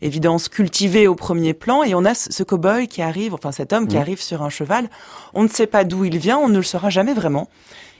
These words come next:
Speaker 1: Et c'est ce Shane, ce, ce,
Speaker 2: Mmh.
Speaker 1: ce, ce cow-boy qui vient, qui a, qui va vouloir rester un, un petit peu de temps dans, dans la ferme que l'on voit au premier plan. Dans cette ferme se trouve un petit garçon, Joey, dont le rêve est d'apprendre à se servir d'un fusil,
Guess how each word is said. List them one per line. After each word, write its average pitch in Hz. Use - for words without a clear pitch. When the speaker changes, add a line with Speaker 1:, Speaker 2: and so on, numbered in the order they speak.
Speaker 1:
Et 214
c'est 277
ce 254
Shane, -
ce, -
ce, 87
Speaker 2:
Mmh. -
Speaker 1:
ce, -
ce -
cow-boy 170
qui -
vient, 196
qui 214
a, 170
qui 147
va 151
vouloir 156
rester 175
un, 165
un 156
petit 151
peu 165
de 160
temps 185
dans, 151
dans 139
la 143
ferme 175
que 165
l'on 151
voit 160
au 156
premier 151
plan. 233
Dans 240
cette -
ferme 247
se -
trouve 226
un 170
petit 208
garçon, 143
Joey, 151
dont 190
le 180
rêve 202
est 190
d'apprendre 185
à 170
se -
servir 180
d'un 151
fusil, 151